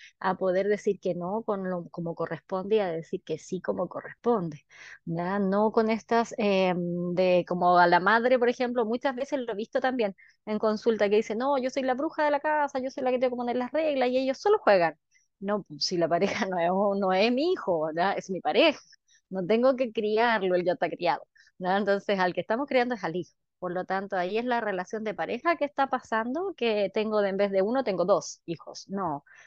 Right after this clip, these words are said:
¿ya? Entonces, eh, ahí es donde hay que nivelar y decir, "Hey, acá, no allá", <laughs> no con el hijo, con la mamá, estamos de acuerdo. Entonces, ahí es ojo con lo que está sucediendo, con la idea de que estoy criando,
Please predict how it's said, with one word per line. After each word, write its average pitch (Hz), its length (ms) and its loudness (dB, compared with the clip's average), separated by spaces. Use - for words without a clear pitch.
¿ya? 175 220 -4
Entonces, 196 680 -2
eh, 185 420 4
ahí 185 240 6
es 240 60 4
donde 233 240 4
hay 214 80 2
que 214 100 0
nivelar 190 600 0
y 208 60 0
decir, 196 280 0
"Hey, 202 400 -2
acá, 170 600 -2
no 202 220 -2
allá", 320 220 4
<laughs> - 260 -2
no 247 160 2
con 311 160 2
el 339 120 0
hijo, 185 280 -2
con 165 200 0
la 160 120 -2
mamá, 156 420 -2
estamos 165 340 -6
de 160 60 -2
acuerdo. - 280 -12
Entonces, 208 640 -2
ahí 208 300 4
es 262 200 2
ojo 254 260 0
con 254 120 2
lo 240 80 0
que 226 60 -6
está 240 180 -8
sucediendo, 233 800 -4
con 233 140 -2
la 208 80 -2
idea 214 260 -2
de 214 100 -4
que 196 80 -10
estoy 208 180 -8
criando, 196 540 -2